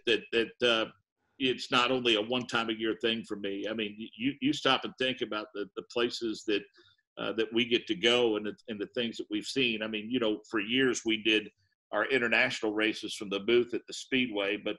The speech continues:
but one year, thanks to the good folks at Honda, Mike King and I, you know, had the chance to go to Twin Ring Motegi. Um, it, it,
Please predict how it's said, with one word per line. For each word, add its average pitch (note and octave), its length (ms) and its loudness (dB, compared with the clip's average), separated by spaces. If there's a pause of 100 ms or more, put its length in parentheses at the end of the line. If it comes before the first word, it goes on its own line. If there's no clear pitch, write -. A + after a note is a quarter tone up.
(100)
but A2 240 -2
one B2 200 0
year, A2 360 0
thanks A2 280 -4
to G2+ 80 -10
the G2+ 60 -6
good G#2 220 -2
folks A2 260 -2
at G#2 80 -4
Honda, A#2 340 -4
Mike G#2+ 260 -6
King B2 200 -2
and G#2+ 100 -4
I, G#2 220 -4 (800)
you G#2+ 60 -6
know, A2 240 0
had A#2 180 0
the G2 60 -2
chance B2 340 0
to A#2 80 -2
go A2+ 160 4
to A2 120 2
Twin A#2+ 280 -2
Ring A2 180 0
Motegi. A#2 500 0 (460)
Um, G#2+ 380 2 (520)
it, A#2 200 -6
it, B2+ 140 2